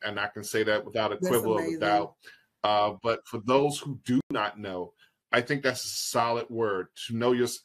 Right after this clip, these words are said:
Speaker 1: that is a, I will tell you, Miss Marie, that is a
Speaker 2: Yeah.
Speaker 1: task,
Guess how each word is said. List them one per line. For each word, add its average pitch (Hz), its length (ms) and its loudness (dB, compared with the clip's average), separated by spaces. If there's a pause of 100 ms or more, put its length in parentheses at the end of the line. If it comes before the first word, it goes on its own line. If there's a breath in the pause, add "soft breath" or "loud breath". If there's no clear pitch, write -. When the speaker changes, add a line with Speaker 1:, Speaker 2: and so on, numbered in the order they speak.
(280 soft breath)
Speaker 1:
that 160 320 4
is 175 360 0
a, 135 420 4
I 123 200 2
will 131 180 2
tell 139 240 2
you, 135 160 0
Miss 123 220 -6
Marie, 127 240 0
that 123 240 4
is 131 120 2
a - 100 2
Speaker 2:
Yeah. 185 60 -2
Speaker 1:
task, 113 520 -2